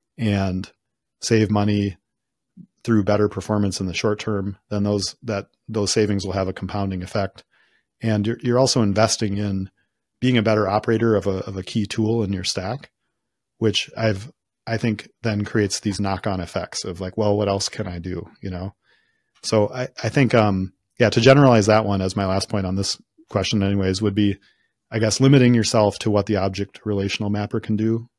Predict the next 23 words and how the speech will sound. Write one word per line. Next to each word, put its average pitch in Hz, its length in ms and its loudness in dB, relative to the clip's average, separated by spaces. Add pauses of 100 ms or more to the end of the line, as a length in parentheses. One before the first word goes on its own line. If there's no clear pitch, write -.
(180)
like, - 200 -12
within 98 280 -2
your 95 100 -4
application 98 540 -6
code. 113 300 -4 (680)
I 127 80 4
would 127 100 8
argue 117 220 8
that's, 107 380 0 (1160)
I 160 80 0
w-, - 200 0
I 160 80 -2
wouldn't 151 180 6
really 127 140 8
call 127 180 4
it 107 60 0
a 101 40 2
mistake, 98 540 -2
but 107 120 2
I 104 80 6
would 104 120 2
just 107 140 2
say, 98 300 0